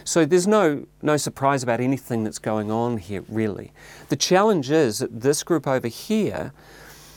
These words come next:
when they get a sense that this is working even more successfully to grab the group, to, to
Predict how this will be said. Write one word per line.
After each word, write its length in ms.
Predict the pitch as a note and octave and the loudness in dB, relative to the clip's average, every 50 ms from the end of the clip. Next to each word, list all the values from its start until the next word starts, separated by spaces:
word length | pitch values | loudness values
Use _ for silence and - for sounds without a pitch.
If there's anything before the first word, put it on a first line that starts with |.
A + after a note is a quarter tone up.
| - - - - - | -20 -20 -20 -14 -6
when 240 | - C#3+ C#3+ C#3 C#3 | 0 2 2 4 4
they 180 | C#3 C3+ C3+ B2+ | 2 2 0 -2
get 240 | - - - F3+ F3+ | -4 -2 -2 0 0
a 60 | F#3 | 2
sense 800 | - - - - - - F#3 F#3+ G3+ D#3 F#2 - - - - - | 0 0 -2 0 0 2 2 2 2 2 0 -2 -4 -4 -4 -4
that 220 | - C#3+ C3 - - _ _ _ _ _ _ _ _ _ - - - - | -2 -2 -2 -2 -2 _ _ _ _ _ _ _ _ _ -20 -18 -6 0
this 280 | D3+ D#3+ E3 - - | 2 2 2 2 0
is 160 | D3 C3 B2 C3 | -2 -4 -2 -2
working 380 | C#3+ D3 C#3 - - C3+ C3 | 0 0 0 0 -2 0 0
even 440 | B2+ B2+ A2 A#2+ A#2+ A#2+ A2 - D3+ D#3 G#3 B3 | 0 0 0 -2 -2 -4 -4 -6 -8 -12 -10 -6
more 360 | B2+ B2+ C3 C3+ D#3+ G3 G#3+ | -2 0 2 4 4 4 2
successfully 920 | - - - - - - - C3+ A#2+ A2+ - - - A2+ G#2 G2 - - - - - - | 2 -2 -6 -6 -6 -6 -4 -4 -4 -4 -4 -8 -8 -8 -8 -8 -10 -14 -18 -18 -12 -6
to 120 | - C#3 | -4 -4
grab 680 | A2+ G#2+ - A#2+ A#2 B2 C3 C3+ C#3 D3+ E3 E3 D3 C3+ | -4 -4 -2 -2 0 2 2 2 4 4 2 2 0 -2
the 80 | C3+ A#2 | -6 -6
group, 420 | - A2+ G#2+ G2+ G2 F#2+ - - - _ - - - - - - - - - - - - - - | -6 -6 -8 -6 -8 -10 -12 -16 -20 _ -20 -20 -20 -20 -20 -20 -20 -20 -20 -20 -20 -20 -18 -8
to, 140 | - - C3+ - - - | -4 -4 -4 -4 -4 -6
to 260 | - C3 A#2+ A#2+ | -4 -2 -2 -2